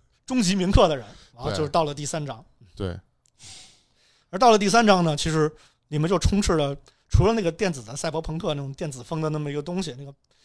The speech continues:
Speaker 1: 非常电子的东西以外，
Speaker 2: 对。
Speaker 1: 还有一个东西就是它里面的每个 BOSS
Speaker 2: 哦。
Speaker 1: 都在整活儿。
Speaker 2: 啊，对，
Speaker 1: 这个就是
Speaker 2: 那个，那个让我觉得非常印象深刻，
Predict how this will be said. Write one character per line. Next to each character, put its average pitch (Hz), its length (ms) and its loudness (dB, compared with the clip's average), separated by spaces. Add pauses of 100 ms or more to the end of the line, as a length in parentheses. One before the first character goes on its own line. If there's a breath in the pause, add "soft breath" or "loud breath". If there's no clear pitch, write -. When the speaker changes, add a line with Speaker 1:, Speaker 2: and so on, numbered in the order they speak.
(200)
Speaker 1:
非 123 140 2
常 185 100 2
电 185 160 2
子 147 80 -6
的 143 60 -8
东 160 140 -6
西 165 80 -6
以 131 60 -12
外， 156 160 -4
Speaker 2:
对。 147 60 -10
Speaker 1:
还 175 80 2
有 208 80 2
一 - 20 -2
个 165 80 -2
东 156 160 -4
西 156 80 -4
就 156 140 -8
是 156 80 -6
它 - 160 -6
里 160 100 -4
面 123 100 -10
的 156 80 -6
每 151 140 -6
个 - 80 -16
BOSS 143 380 -6 (240)
Speaker 2:
哦。 156 260 -2
Speaker 1:
都 165 80 -4
在 180 80 0
整 131 160 -12
活 110 160 -20
儿。 120 140 -18 (160)
Speaker 2:
啊， 151 120 -4
对， 208 140 4
Speaker 1:
这 214 100 2
个 170 100 4
就 160 100 2
是 156 80 0
Speaker 2:
那 - 0 -
个， 220 60 4
那 208 40 4
个 185 80 2
让 180 140 0
我 135 100 0
觉 151 80 4
得 185 60 4
非 202 200 0
常 165 220 2
印 156 80 -2
象 127 140 0
深 131 160 -8
刻， 117 120 -6